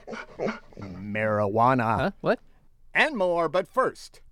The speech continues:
Speaker 1: did you ever take the marshmallow test, Mike?
Speaker 2: I did not.
Speaker 1: Well, here, you
Speaker 2: I
Speaker 1: can have this marshmallow right now.
Speaker 2: Okay.
Speaker 1: This, this nice,
Speaker 2: It's beautiful.
Speaker 1: soft,
Speaker 2: It's soft and
Speaker 1: delectable,
Speaker 2: it is.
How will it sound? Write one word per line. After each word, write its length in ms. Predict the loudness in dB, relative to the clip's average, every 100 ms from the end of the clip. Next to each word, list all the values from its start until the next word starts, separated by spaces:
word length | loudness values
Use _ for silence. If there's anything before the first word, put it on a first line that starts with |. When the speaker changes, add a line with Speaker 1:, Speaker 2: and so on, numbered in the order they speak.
| -20 -20 -20 -20 -14 -6
Speaker 1:
did 140 | -2
you 120 | 0
ever 120 | 0 -2
take 200 | -4 -4
the 80 |
marshmallow 580 | -6 -4 -4 -6 -6 -4
test, 360 | -6 -8 -10 -14 -12
Mike? 240 | -12 -12 -16 -4
Speaker 2:
I 120 | 2
did 180 | 4 2
not. 280 | 2 -2 -4 -10
Speaker 1:
Well, 120 | -4 -4
here, 220 | -4 -10 -20 -6
you 120 | -2
Speaker 2:
I 60 | 0
Speaker 1:
can 100 | 0
have 240 | 0 -2
this 160 | -4 -6
marshmallow 640 | -4 -4 -4 -4 -4 -6 -10
right 300 | -8 -8 -6
now. 320 | -4 -2 -2
Speaker 2:
Okay. 280 | -4 -2 -4
Speaker 1:
This, 200 | -4 -10 -12
this 280 | -10 -10 -8
nice, 400 | -6 -6 -10 -18 -12
Speaker 2:
It's 140 | -10 -8
beautiful. 480 | -6 -4 -4 -6 -10
Speaker 1:
soft, 600 | -4 -2 -2 -6 -20 -16 -10
Speaker 2:
It's 180 | -8
soft 280 | -4 -2 0
and 80 | -2
Speaker 1:
delectable, 580 | -2 -2 -2 -2 0 0
Speaker 2:
it 140 | -2
is. 200 | -4 -4